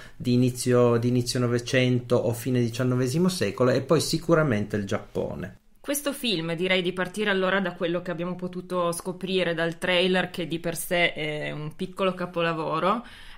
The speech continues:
Speaker 2: eh, racconta in realtà quattro storie in una. Infatti lo spunto arriva dalla morte di un, del direttore di questo giornale, The French Dispatch,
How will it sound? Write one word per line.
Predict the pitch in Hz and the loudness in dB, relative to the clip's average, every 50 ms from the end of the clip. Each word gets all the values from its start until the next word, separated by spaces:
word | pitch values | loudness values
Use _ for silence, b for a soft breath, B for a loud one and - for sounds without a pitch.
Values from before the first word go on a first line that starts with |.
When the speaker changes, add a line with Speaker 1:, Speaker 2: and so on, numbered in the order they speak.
| B - | B -6
Speaker 2:
eh, | 170 170 165 160 160 160 156 - | -4 -2 -2 -2 -2 -4 -4 -2
racconta | 185 202 226 226 - 233 208 196 202 208 | -2 -2 -2 0 0 0 0 2 2 2
in | 190 190 | 2 4
realtà | 214 233 240 233 233 - 175 170 170 170 170 | 4 2 0 0 -2 2 6 6 6 6 6
quattro | - - 185 175 175 - - 180 | 2 2 2 2 2 -2 -4 -4
storie | 180 180 - - 175 170 170 165 170 165 165 | -4 -6 -6 -2 0 0 0 0 2 0 0
in | 165 170 165 | 0 0 -2
una. | 165 151 151 151 151 147 143 143 160 170 180 | -2 -4 -4 -4 -4 -2 -2 -2 -4 -8 -8
Infatti | - 190 185 185 214 202 180 180 - - 170 165 160 160 - - | -6 -6 -4 2 2 2 2 2 -4 -8 -6 -4 -4 -4 -6 -6
lo | - 175 175 | -6 -6 -4
spunto | 170 - - - 226 233 247 247 240 - 277 | -6 -6 -10 -8 -6 -4 -4 -4 0 0 2
arriva | 277 277 262 - 170 170 - 165 165 165 156 165 160 156 156 | 4 4 4 4 2 0 0 0 -4 -2 0 0 2 2 0
dalla | 151 147 165 156 160 160 156 | 0 0 -2 0 0 -2 0
morte | 170 180 190 196 190 - 196 170 | 2 2 2 2 0 -4 -4 -4
di | 156 | -2
un, | 160 170 165 165 165 160 143 | -4 -4 -2 -2 -4 -4 -2
del | 185 180 165 | -2 -2 -2
direttore | 165 170 180 175 180 - 190 185 180 | -2 -2 -4 -4 -2 -2 -2 0 0
di | 170 165 | -2 -4
questo | - 175 160 - 170 165 | -4 -6 -6 -6 -6 -6
giornale, | 156 160 151 147 170 160 156 143 147 151 | -6 -4 -4 -2 0 0 0 0 0 -2
The | 156 | -4
French | 156 - 170 165 170 170 - | -6 -4 -4 -4 -4 -4 -6
Dispatch, | - 170 165 165 - - - 208 220 233 - - - 262 254 254 - | -8 -8 -8 -8 -8 -6 -4 -4 -4 -4 -6 -8 -2 0 0 0 0